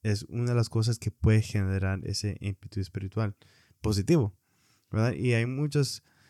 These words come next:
otras cosas, otros puntos que vamos a hablar y vamos a, son, son cinco puntos que vamos a tratar y explicar. Ah, y <laughs> antes de grabar este episodio,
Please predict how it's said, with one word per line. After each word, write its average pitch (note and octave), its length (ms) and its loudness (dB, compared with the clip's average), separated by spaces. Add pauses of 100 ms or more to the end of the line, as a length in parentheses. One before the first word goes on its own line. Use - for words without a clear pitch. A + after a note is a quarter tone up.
(300)
otras A#2 300 -2
cosas, A#2+ 260 2
otros A#2 260 2
puntos A#2 240 0
que A2+ 100 0
vamos A2 260 2
a - 20 2
hablar G#2 360 0
y G2+ 100 -8
vamos G#2+ 420 -6
a, G2+ 260 -6
son, A#2+ 200 -4
son A#2+ 280 -4
cinco D3+ 320 -4
puntos C3 300 -4
que - 100 -8
vamos G#2 260 -4
a G2+ 60 -6
tratar G2+ 380 -6
y F#2 220 -8
explicar. F#2+ 680 -4 (680)
Ah, A2 240 -4
y G2 140 -4 (280)
<laughs> - 920 -2
antes D3 360 0
de C3 220 2
grabar A2 420 2
este A#2 220 -2
episodio, A2 540 -2